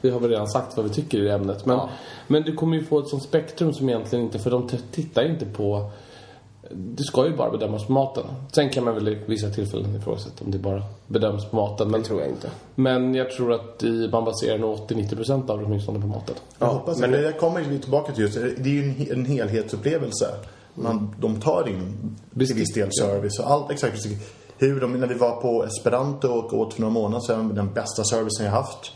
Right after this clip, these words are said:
Speaker 2: Mm.
Speaker 3: Eh, om man ser till många andra ställen som har stjärnor där det egentligen har varit rätt tafatt service och liknande, och det ty-, drar ju ner helhetsupplevelsen även om maten var fantastisk.
Speaker 1: Esperanto är de krogar som jag hoppas på skulle få två stjärnor, för jag tycker verkligen de förtjänar det, för jag tycker de är,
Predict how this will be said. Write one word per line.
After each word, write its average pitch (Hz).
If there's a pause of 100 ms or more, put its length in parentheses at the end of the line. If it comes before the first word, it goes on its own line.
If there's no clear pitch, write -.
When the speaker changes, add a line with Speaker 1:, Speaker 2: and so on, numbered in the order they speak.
Speaker 2:
Mm. 95 (340)
Speaker 3:
Eh, 107 (480)
om 123
man 120
ser 120
till 113
många 107
andra 123
ställen 110
som 107
har 104
stjärnor 101
där 98
det 98
egentligen 101
har 104
varit 98
rätt -
tafatt 110
service 127
och -
liknande, 117
och 120
det 107
ty-, 107
drar 120
ju 123
ner 113
helhetsupplevelsen 107
även 98
om 98
maten 135
var 101
fantastisk. -
Speaker 1:
Esperanto 151
är 120
de 107
krogar 104
som 107
jag 131
hoppas 101
på 104
skulle 101
få -
två 98
stjärnor, 110
för 110
jag 101
tycker 110
verkligen 101
de 101
förtjänar 110
det, 101
för 101
jag 101
tycker 101
de 98
är, 95